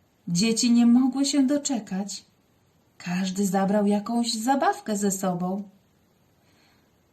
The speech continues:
Gdy dzieci i panie dotarły na miejsce,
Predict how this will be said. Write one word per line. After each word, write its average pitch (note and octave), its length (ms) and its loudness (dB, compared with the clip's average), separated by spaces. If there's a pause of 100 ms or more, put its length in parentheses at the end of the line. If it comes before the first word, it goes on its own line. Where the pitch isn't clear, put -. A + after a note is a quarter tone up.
(120)
Gdy D3+ 280 -10
dzieci F#3+ 560 -8
i D3 80 -12
panie F#3 480 -8 (540)
dotarły F#3+ 760 -8
na F3 180 -8
miejsce, F#3+ 840 -4